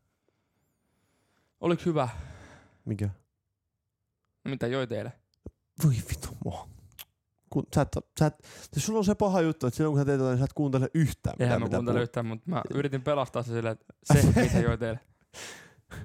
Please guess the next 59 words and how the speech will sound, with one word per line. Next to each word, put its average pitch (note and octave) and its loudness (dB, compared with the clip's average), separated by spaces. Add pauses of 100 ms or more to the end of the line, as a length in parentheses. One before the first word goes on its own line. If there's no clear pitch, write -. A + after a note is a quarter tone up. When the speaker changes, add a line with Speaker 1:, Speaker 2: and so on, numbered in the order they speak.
(500)
Speaker 2:
Mä C#3 4
just D#3+ 4
sanoin, C3 4
että A#2 4
vittu, - 0
mä A#2+ 2
join A#2+ 4
elämäni A#2+ 2
parasta B2+ 2
viintä G#2 -2
eilen E2+ -2
ja F#2 -2
maksoin G#2+ -2
viisi A2 0
vai G#2+ -2
kuusikymmentä. - -6
Oliks D#3 0
se F3+ -2
Speaker 1:
Mut G3 -2
ei, G#3 0
Speaker 2:
muuten A3+ 2
Speaker 1:
mut, A3 2
Speaker 2:
hyvä? - 0
Speaker 1:
ei, A#3 2
mut A3+ -2
sehän A3+ -2
joit A3 -6
jotain G#3+ -8
muutakin. C3 -4
Se - -8
ottaa F#3 -8
konu-, F3+ -4
konuusu D3 -4
muuta. A#2+ -2
Speaker 2:
Ei, E3 2
ei E3 2
mun E3 0
tarvittu, D#3 0
kun A2 0
en A2 0
mä A#2 0
niin A#2 0
kaveri F#2 -2
ollut F#2+ -6
sen - -6
Speaker 1:
Ei A#2+ 0
kun A#2+ 0
Speaker 2:
kanssa. B2 2
Speaker 1:
jaa, A#2+ -2
niin, A#2 -4
niin, A#2 -4
niin. A2+ -6
Siis C3 -4
tämmöset D3+ -2
siis, B2+ -4
mulla B2 -6
oli B2 -4
tämmönen B2+ -6
niinku B2 -8